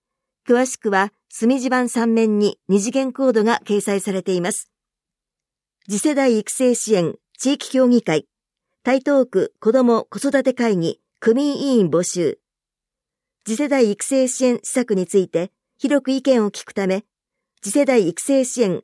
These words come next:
地域協議会を設置しています。委員の任期満了に伴い、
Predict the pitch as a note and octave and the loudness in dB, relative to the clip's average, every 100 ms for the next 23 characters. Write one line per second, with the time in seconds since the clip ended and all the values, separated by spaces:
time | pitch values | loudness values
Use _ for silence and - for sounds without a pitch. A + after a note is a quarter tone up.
0 | - B3 C4 - C#4 C4+ C4+ A#3+ G#3 A#3+ | -6 -2 -2 -2 -2 -2 -2 0 2 2
1 | A3 G3+ G3 F#3+ G3 F3+ F#3 - - _ | 0 -6 -4 -4 -2 -2 -2 -6 -12 _
2 | _ _ _ _ _ _ A#3+ C4 A#3+ G3 | _ _ _ _ _ _ -2 2 2 2
3 | F3 - G#3 C#4 C4 G#3+ G#3+ A#3+ A#3+ A#3 | 0 0 0 0 0 0 2 2 4 4
4 | A3+ A3 A3 A3 F3+ | 2 0 0 0 0